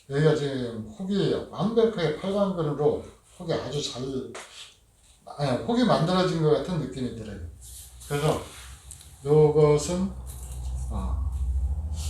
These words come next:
십오만 원 정도 받아야 될 것 같습니다. 십오만 원 정도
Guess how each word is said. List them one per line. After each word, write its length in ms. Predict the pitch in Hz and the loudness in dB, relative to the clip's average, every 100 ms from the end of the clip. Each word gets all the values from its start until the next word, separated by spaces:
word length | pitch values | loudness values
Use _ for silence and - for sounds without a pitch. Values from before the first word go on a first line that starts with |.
| - | -4
십오만 680 | - 202 - 135 151 160 156 | -2 -2 -2 0 2 4 4
원 180 | 147 131 | 2 0
정도 340 | 123 123 135 | -2 -4 -4
받아야 280 | 120 117 120 | -4 -2 -2
될 160 | 113 104 | -2 -8
것 80 | 104 | -10
같습니다. 560 | 95 - 90 82 - - - - - - - - - - - - - - 95 - - - - - 92 - | -8 -10 -10 -12 -14 -18 -20 -20 -20 -20 -20 -20 -20 -20 -20 -18 -12 -6 -6 -6 -12 -16 -18 -18 -14 -14
십오만 1000 | - 160 - - - - - 117 127 135 | -8 -8 -8 -14 -20 -20 -18 -10 -8 -6
원 60 | 131 | -4
정도 520 | 127 156 165 165 | 0 0 0 -2